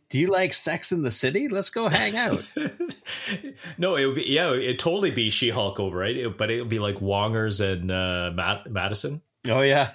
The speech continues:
Speaker 1: yeah.
Speaker 2: So they, they, the two of them would just be getting drunk.
Speaker 1: Yeah. On, uh, vodka and, and, and yak milk.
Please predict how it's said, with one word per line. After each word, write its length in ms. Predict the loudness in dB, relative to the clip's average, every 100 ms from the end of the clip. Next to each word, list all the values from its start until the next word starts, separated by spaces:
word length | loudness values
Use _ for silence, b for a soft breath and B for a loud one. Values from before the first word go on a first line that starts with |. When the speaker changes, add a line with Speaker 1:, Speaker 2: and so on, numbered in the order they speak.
| -6
Speaker 1:
yeah. 300 | -2 0 2
Speaker 2:
So 180 | 2 4
they, 140 | 2 0
they, 220 | 0 -2
the 140 | 0
two 160 | 2 2
of 60 |
them 120 | 2 0
would 100 | 0
just 120 | -2
be 80 | 0
getting 280 | 0 -2
drunk. 440 | -4 -6 -8 -12 -20 _ b
Speaker 1:
Yeah. 300 | 0 2 2 -2 b b b b b b _ -4
On, 220 | 0 0
uh, 80 | 0
vodka 400 | 0 0 0 -2
and, 240 | -2 -4
and, 380 | -6 -6 -8 -10
and 280 | -8 -8 -8
yak 340 | -4 -4 -4 -8
milk. 200 | -8